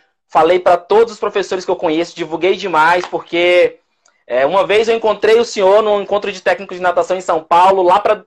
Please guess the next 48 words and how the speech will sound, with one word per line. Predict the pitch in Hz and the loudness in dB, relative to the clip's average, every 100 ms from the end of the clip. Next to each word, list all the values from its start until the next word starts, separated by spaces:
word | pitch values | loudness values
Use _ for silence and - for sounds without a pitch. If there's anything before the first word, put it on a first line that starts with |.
| _ - | _ -6
há | 226 | -4
muito | 311 330 | -4 -6
tempo | 294 285 | -4 -2
atrás, | 254 190 185 196 208 208 - _ _ _ | 0 4 4 4 2 -2 -18 _ _ _
e | 139 | -16
tive | 190 190 | -4 2
a | 196 | 4
honra | 214 202 | 4 2
de | 202 | 0
assistir | 190 196 220 | 0 -6 -4
uma | 208 - | -2 -2
pequena | - 208 240 269 | -4 -4 -2 0
palestra | 269 240 185 180 202 208 190 | 0 2 4 4 4 2 -6
sua, | 180 - 175 202 | -8 -8 -2 -2
então | 190 190 214 214 _ _ - | -2 0 0 -4 _ _ -10
eu | 160 | -8
fiquei | 180 175 190 | -8 -4 -4
extremamente | 190 226 226 226 226 | -2 -2 -2 -4 -2
feliz | 214 208 220 | -4 -4 -4
também | 208 202 | -4 -2
a | 190 | -2
partir | 185 202 | -4 -4
daquele | 196 220 220 | -6 -6 -10
dia. | 147 156 175 - _ _ _ _ | -12 -4 -2 -2 _ _ _ _
Então, | 123 170 190 180 | -6 -2 -2 -4
o | |
trabalho | 185 185 202 240 | -2 0 2 2
da | 240 | 2
Sobrasa, | 226 220 185 190 190 | 2 2 4 2 2
pra | 190 185 | -2 -4
mim, | 185 185 160 123 _ _ - | -4 -4 -6 -8 _ _ -8
é | 147 | -6
um | |
trabalho | 170 190 180 180 180 | 0 2 4 2 2
maravilhoso, | 180 180 214 226 165 175 214 214 | 2 4 2 0 2 4 4 2
é | 196 | 0
um | |
trabalho | 185 175 185 190 | 0 2 0 0
que | - 190 | -8 -12
me | 190 220 214 214 - | -8 -6 -6 -8 -14
move | 170 180 202 226 208 | -2 2 4 2 0
todo | - 196 190 | -4 -2 -4
dia | 143 147 190 202 | -12 -10 -6 -2
nas | 175 | -2
minhas | 180 170 | -2 0
aulas | 160 160 | 0 0
de | 156 | -2
natação, | 160 160 151 160 165 220 247 | -2 -2 -2 0 2 2 0